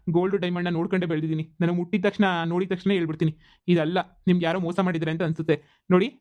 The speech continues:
ನೀವೇನ್ ಪಾಪ ನನಗೆ ಮೋಸ ಮಾಡ್ಬೇಕು ಅಂತ ಬಂದಿಲ್ಲ. ಪಾಪ ಹಳ್ಳಿಯವ್ರ ತರ ಕಾಣಿಸ್ತೀರಾ ನೋಡಿದ್ರೆ. ನಿಮ್ಗೆ ಯಾರೋ ಮೋಸ ಮಾಡಿದ್ದಾರೆ ಅಂತ ಅನ್ಸ್ತಾ ಐತೆ. ನೋಡಿ, ಅವ್ರ ಹತ್ರನೇ ಹೋಗ್ಬಿಟ್ಟು ನೀವು ಹೇಳ್ಬಿಡಿ, "ಇದು ಡೈಮಂಡ್ ಅಲ್ಲ" ಅಂತ. ಇಲ್ಲ ಸಾ, ಹುಡ್ಗ ಲಂಡನ್ ಇಂದ ಸಾ ತಂದು ಕೊಟ್ಟಿರೋದು,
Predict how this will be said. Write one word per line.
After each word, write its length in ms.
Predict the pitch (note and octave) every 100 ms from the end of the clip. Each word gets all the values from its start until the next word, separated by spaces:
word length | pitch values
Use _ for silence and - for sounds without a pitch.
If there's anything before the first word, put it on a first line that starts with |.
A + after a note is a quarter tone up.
| _
ನೀವೇನ್ 440 | F3 D#3 D3 D3+ F#3+
ಪಾಪ 100 | G3
ನನಗೆ 200 | G3+ F#3+
ಮೋಸ 160 | F3+
ಮಾಡ್ಬೇಕು 300 | G#3 G3 F#3
ಅಂತ 120 | F#3 G3+
ಬಂದಿಲ್ಲ. 320 | E3 D#3+ D#3 - _ -
ಪಾಪ 160 | D3
ಹಳ್ಳಿಯವ್ರ 340 | E3 D#3+ F#3 F#3+
ತರ 140 | G3+
ಕಾಣಿಸ್ತೀರಾ 400 | F#3+ D#3+ D#3+ E3
ನೋಡಿದ್ರೆ. 320 | D#3+ D#3+ D#3+ - D#3
ನಿಮ್ಗೆ 260 | D3+ E3+
ಯಾರೋ 160 | G3 F#3+
ಮೋಸ 200 | E3+ F#3
ಮಾಡಿದ್ದಾರೆ 320 | F3+ E3+ D#3+
ಅಂತ 120 | E3
ಅನ್ಸ್ತಾ 260 | F3 D#3+ E3
ಐತೆ. 240 | D#3 D#3+ _ _ -
ನೋಡಿ, 260 | G#3 F4 _
ಅವ್ರ 160 | E3+ G#3
ಹತ್ರನೇ 200 | G#3+ G3+
ಹೋಗ್ಬಿಟ್ಟು 280 | E3 E3+
ನೀವು 220 | E3+ G3 D3
ಹೇಳ್ಬಿಡಿ, 680 | _ _ G#3+ G3 F3+ D#3 -
"ಇದು 120 | F3
ಡೈಮಂಡ್ 320 | D#3+ E3+ F#3+
ಅಲ್ಲ" 160 | E3 E3+
ಅಂತ. 200 | E3+ E3 E3 _ _ _ _ _ _ _ _ _ -
ಇಲ್ಲ 220 | E3+ E3+
ಸಾ, 160 | F3+ F3
ಹುಡ್ಗ 260 | F3+ F3
ಲಂಡನ್ 460 | G3 F3+ D3+ F#3 G3+
ಇಂದ 100 | F#3+
ಸಾ 140 | F#3+
ತಂದು 220 | F#3 F3+ F3
ಕೊಟ್ಟಿರೋದು, 460 | F3+ F#3 F3+ F#3+